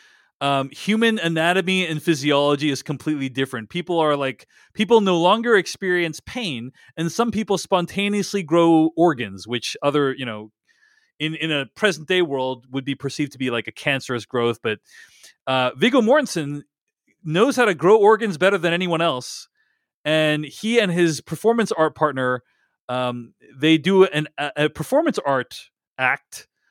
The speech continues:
where they cut the organs out of his body live,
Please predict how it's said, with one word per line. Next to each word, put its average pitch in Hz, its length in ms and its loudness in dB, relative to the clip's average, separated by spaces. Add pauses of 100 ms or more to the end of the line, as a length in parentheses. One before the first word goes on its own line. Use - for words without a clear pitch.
(200)
where 170 640 4
they 160 480 2 (720)
cut - 520 -6 (120)
the 180 560 -4
organs 175 420 2
out 165 160 2
of 147 60 -2
his 143 140 -2
body 143 340 -2
live, 110 720 -6